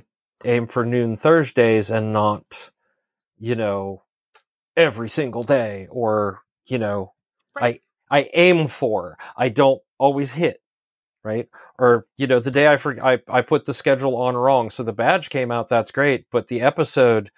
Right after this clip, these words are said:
Speaker 2: <laughs>
Speaker 1: um, you know, I had clicked the wrong button and it wasn't actually gonna come out until noon on Friday. And everybody's like, "Where's the episode? Where's, where's the la-," oh, right, I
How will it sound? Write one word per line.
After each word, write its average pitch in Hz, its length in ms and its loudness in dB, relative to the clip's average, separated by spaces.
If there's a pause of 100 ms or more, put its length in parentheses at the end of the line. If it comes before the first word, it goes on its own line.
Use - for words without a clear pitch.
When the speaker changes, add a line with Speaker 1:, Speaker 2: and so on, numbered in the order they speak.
(140)
Speaker 2:
<laughs> - 220 -14
Speaker 1:
um, 110 520 2 (720)
you 123 200 -4
know, 117 220 0
I 120 140 2
had 117 140 0
clicked - 260 -2
the 135 80 2
wrong 123 260 2
button 127 260 2
and 117 120 -6
it 117 100 -6
wasn't 123 260 0
actually 120 220 -6
gonna 113 160 -8
come 120 180 -10
out 113 120 -2
until 117 240 -4
noon 120 180 -4
on 117 160 -2
Friday. 135 360 2 (800)
And 113 80 -4
everybody's 123 260 -2
like, 135 220 4
"Where's 120 260 0
the 147 140 2
episode? 151 560 2
Where's, 104 420 -8
where's 117 320 -6
the 143 80 -4
la-," 139 140 4
oh, 127 400 2 (100)
right, 117 280 0 (120)
I 101 140 -6